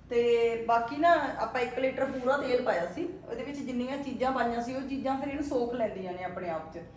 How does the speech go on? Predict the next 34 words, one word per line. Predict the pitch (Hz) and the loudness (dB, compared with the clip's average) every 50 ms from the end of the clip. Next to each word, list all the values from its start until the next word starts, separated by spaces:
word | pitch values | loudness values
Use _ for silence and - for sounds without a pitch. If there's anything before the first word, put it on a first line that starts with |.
| - - - - - - | -20 -20 -20 -20 -8 0
ਫਿਰ | - 269 | 2 2
ਆਪਾਂ | 269 269 262 285 | 4 4 2 2
ਉਹਨਾਂ | 285 285 294 | 0 0 0
ਨੂੰ | 302 339 - | 0 0 0
ਪੁਣ | 277 262 247 226 | 0 0 2 2
ਦਿੰਨੇ | 220 220 220 208 208 202 | 2 0 0 0 -2 -4
ਆ, | 202 | -2
ਹਨਾ, | 233 277 - | -2 -2 -4
ਪੁਣ | - - 254 262 254 247 | -2 -2 -4 -4 -4 -4
ਕੇ | 240 240 | -4 -4
ਪੱਤੇ | 240 233 - 254 - - 254 247 | -4 -2 -4 -4 0 4 4 4
ਵਗੈਰਾ | 240 240 240 240 240 | 4 4 2 2 2
ਜੋ | 233 233 240 226 226 | 2 4 4 4 4
ਵੀ | 262 254 | 4 4
ਆ, | 247 | 2
ਉਹ | 240 220 | 2 2
ਸੋਖ | - - 226 196 - 202 | 0 0 -2 -2 -2 -4
ਲੈਂਦੇ | 185 170 170 165 160 | -4 -6 -6 -8 -10
ਨੇ, | 165 160 - - - - - - - - - - - | -10 -12 -14 -16 -18 -20 -20 -20 -20 -20 -18 -8 -4
ਤੇ | 254 269 | -4 -2
ਫਿਰ | 262 269 262 254 262 | 0 0 2 2 2
ਉਹਨੂੰ | 269 277 285 - | 2 2 0 0
ਪੁਣ | 233 220 208 196 | 0 0 0 -2
ਦਿੰਨੇ | 202 208 214 233 | -4 -4 -4 -4
ਆ। | 233 | -2
ਬਾਕੀ | 233 208 202 - - 233 | -2 -4 -4 -4 -2 -2
ਉਹ | 240 | -2
ਚੀਜ਼ਾਂ | 240 240 226 208 214 | -2 -2 0 0 0
ਬਾਹਰ | 214 202 185 - 208 | 2 2 0 0 0
ਰਹਿ | 240 240 226 | -2 -2 -2
ਗਈਆਂ, | 233 240 240 240 | -4 -4 -4 -4
ਜੋ | 208 220 220 233 | 0 2 2 4
ਵੀ | 240 277 277 | 4 2 0
ਆਪਣੀ | 262 - 254 240 240 | 0 -2 -2 -6 -6